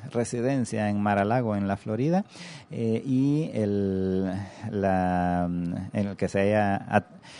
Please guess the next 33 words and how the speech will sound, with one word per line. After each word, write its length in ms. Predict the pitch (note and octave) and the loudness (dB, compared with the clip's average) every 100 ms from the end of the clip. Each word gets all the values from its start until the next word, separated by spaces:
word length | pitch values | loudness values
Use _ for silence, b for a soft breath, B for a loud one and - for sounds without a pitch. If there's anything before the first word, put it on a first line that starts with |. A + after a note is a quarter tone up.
| B - | B 2
acogido 580 | A#2 G#2 - D3 C3+ | 2 2 -2 -2 2
a 60 | A2+ | 4
la 120 | F2+ | 4
quinta 360 | - D3 C3 A#2 | 0 -4 0 0
enmienda 680 | G2+ A2+ A#2 G2 G2 F#2+ | 2 0 -2 -2 -2 -2
en, 340 | G2 F#2+ F#2+ G2 | -2 -4 -6 -4
de, 140 | F#2+ - - | -4 -4 -8
de 180 | F#2+ F#2 | -4 0
la 160 | F#2 F#2 | 0 0
Constitución 720 | C3+ B2 - - G2+ B2 A#2+ | 0 -2 -4 -6 -4 -2 -2
en 80 | G2+ | -2
Estados 280 | - A#2 | 0 0
Unidos 320 | G#2 G#2+ C#3 - - C#3 - _ | 0 0 -2 -2 -10 -12 -14 _
para 320 | - G#2 A2 | 0 2 0
no 640 | - G#2+ G#2+ A2 G#2+ G#2+ A2 - | -2 -2 2 2 4 4 0 2
testificar 720 | A#2+ - A#2+ G#2 A2+ A2+ - | 0 2 -4 0 0 -2 -4
en 100 | G2 | -6
un 200 | F#2+ G#2 | -4 -4
caso 340 | G#2 A#2+ - A2 | 0 -2 0 -2
en, 440 | F#2+ F2 F2 F2 C3+ | -2 -2 -4 -6 -8
en 100 | G2 | -4
la 80 | F2 | -4
Fiscalía 540 | E2 F#2+ - F2+ A#2 G#2+ | -4 -6 -2 0 0 0
en 100 | F#2+ | 0
Nueva 220 | C3 G#2 | 2 2
York. 360 | A2 - - - B B B B - | 2 0 -8 -20 B B B B 0
Y 240 | D#3+ D#3+ | 4 4
pues 380 | B2 G#2+ - - | 4 2 0 -2
esos 340 | - A2+ A2+ | 2 2 2
son 300 | - A#2+ A#2+ - | 2 2 2 2
algunos 520 | G#2+ G#2+ C3+ B2+ G#2+ | 2 2 2 2 4
de 120 | F#2+ | 4
los, 600 | F2+ F2+ - - - - | 4 4 2 -6 -8 -10